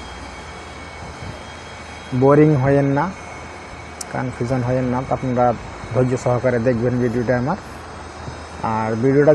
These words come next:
যদি ভালো লাগে তাহলে ভিডিওটাতে একটা লাইক, লাইক দিবেন, শেয়ার করে ছড়িয়ে দিবেন বন্ধু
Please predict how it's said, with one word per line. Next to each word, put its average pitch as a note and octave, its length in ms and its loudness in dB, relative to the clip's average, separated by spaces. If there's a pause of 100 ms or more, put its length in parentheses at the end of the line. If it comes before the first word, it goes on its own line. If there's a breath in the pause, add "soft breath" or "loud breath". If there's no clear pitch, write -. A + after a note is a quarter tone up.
যদি D3+ 140 6 (100)
ভালো C#3+ 220 6
লাগে D3+ 240 6
তাহলে D3 280 8 (1800)
ভিডিওটাতে B2+ 380 0
একটা - 200 2
লাইক, C3+ 180 8 (320)
লাইক C3+ 160 6 (100)
দিবেন, C3+ 220 2 (1040)
শেয়ার C#3 320 6
করে C#3 160 4 (120)
ছড়িয়ে C#3 320 4
দিবেন C#3 200 4 (120)
বন্ধু C3 180 6